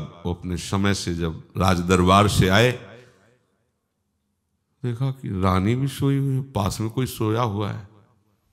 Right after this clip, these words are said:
तलवार खींची, दोनों को काट देते हैं। फिर आया कि अवसर अच्छा है, बीरबल को बुलाया, कहा, "देखो हमारे पास रहते हुए कितनी धोखेबाज रानी है,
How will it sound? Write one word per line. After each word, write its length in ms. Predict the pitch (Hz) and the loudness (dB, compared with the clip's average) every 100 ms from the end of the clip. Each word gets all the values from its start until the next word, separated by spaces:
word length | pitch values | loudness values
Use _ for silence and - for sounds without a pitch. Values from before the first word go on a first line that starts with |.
| _ _ | _ _
तलवार 340 | 101 95 92 98 | -2 2 4 2
खींची, 440 | - 98 - 107 - _ _ _ _ _ | -2 -12 -12 -12 -16 _ _ _ _ _
दोनों 280 | 87 104 104 | -2 2 2
को 140 | 95 92 | 0 -2
काट 240 | 92 92 | 0 -2
देते 380 | 80 92 - 98 | -4 -10 -8 -10
हैं। 120 | 95 _ _ _ _ _ _ _ _ _ _ | -10 _ _ _ _ _ _ _ _ _ _
फिर 160 | - 110 | 6 8
आया 220 | 107 101 | 10 8
कि 180 | 98 101 | 4 6
अवसर 320 | 98 92 113 | 6 6 4
अच्छा 340 | 98 - - 110 | 2 4 2 4
है, 400 | 95 95 - - - _ - - - | 0 -4 -8 -14 -20 _ -20 -20 -2
बीरबल 360 | 92 104 98 90 | 4 6 6 4
को 180 | 78 85 | 0 -4
बुलाया, 420 | 85 85 104 104 - - _ _ _ _ _ _ _ _ _ _ | -2 -2 -4 -8 -16 -20 _ _ _ _ _ _ _ _ _ _
कहा, 100 | 87 | -2
"देखो 460 | 82 90 92 117 - - - - - - - _ - - | 6 6 6 2 0 -6 -10 -14 -14 -18 -20 _ -16 -2
हमारे 300 | 101 101 101 | 4 6 6
पास 440 | - 107 110 110 101 | 6 6 8 6 4
रहते 260 | 92 90 | 2 4
हुए 100 | 92 | 0
कितनी 420 | 90 117 113 120 | 2 -2 0 0
धोखेबाज 640 | 107 101 101 131 117 117 117 | 4 4 4 2 0 -2 -2
रानी 300 | 113 117 131 | -4 -4 -6
है, 160 | 127 | -8